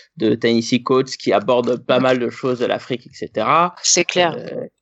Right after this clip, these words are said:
Speaker 1: et donc,
Speaker 2: Il y a
Speaker 1: du
Speaker 2: de quoi
Speaker 1: coup,
Speaker 2: faire avec.
Speaker 1: tu vois, il y a des trucs hyper importants qui sont abordés dans les comics comme ça, qui permettent justement de sensibiliser les élèves à des situations. Là, pour le coup, c'était plutôt géopolitique sur l'Afrique.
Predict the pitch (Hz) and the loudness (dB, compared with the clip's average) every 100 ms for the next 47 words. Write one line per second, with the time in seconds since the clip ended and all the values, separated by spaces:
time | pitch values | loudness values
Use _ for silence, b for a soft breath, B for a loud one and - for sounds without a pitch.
0 | _ 113 117 135 135 135 120 185 214 180 | _ -2 2 4 4 2 2 4 4 4
1 | 127 - 147 165 131 117 - 135 135 139 | 2 0 2 2 0 -8 -16 -2 0 2
2 | 165 202 156 156 143 139 143 143 165 - | 0 -2 -2 2 2 2 -2 -2 -4 0
3 | 123 120 135 139 120 117 120 117 113 165 | 0 2 2 2 -2 -4 -8 -8 -4 -4
4 | - - 135 143 135 156 185 151 143 139 | -4 -10 0 4 4 4 0 -4 -2 2
5 | 151 170 135 - 165 - 165 147 143 135 | 2 2 0 0 0 0 -4 -2 -2 -2
6 | 123 165 190 170 143 120 120 139 165 139 | 0 0 0 0 0 0 0 0 0 0
7 | 143 139 135 - 110 - 143 143 127 117 | -2 -4 -8 -8 -8 -6 -4 -2 -2 -4
8 | 117 135 - - - 135 123 117 113 107 | -2 -6 -6 -10 2 4 6 4 4 0
9 | 120 117 - 117 - 160 - | 0 -2 0 0 0 -2 -2